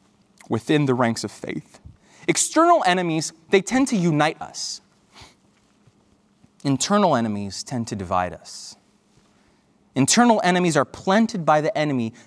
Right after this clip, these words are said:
to disorient, to confuse, to divide, and to destroy. Victory in classic battles of history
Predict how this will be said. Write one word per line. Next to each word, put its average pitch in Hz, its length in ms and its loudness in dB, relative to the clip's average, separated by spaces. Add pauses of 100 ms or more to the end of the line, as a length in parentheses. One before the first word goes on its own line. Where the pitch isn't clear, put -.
to 147 100 -2
disorient, 131 880 0 (420)
to 156 100 -2
confuse, 151 720 -2
to 147 60 -6
divide, 170 600 2 (200)
and 143 140 -4
to - 80 -6
destroy. 104 640 -4 (1120)
Victory 226 420 2
in 160 140 0
classic 196 520 -2
battles 151 380 2
of 110 80 -8
history 120 600 0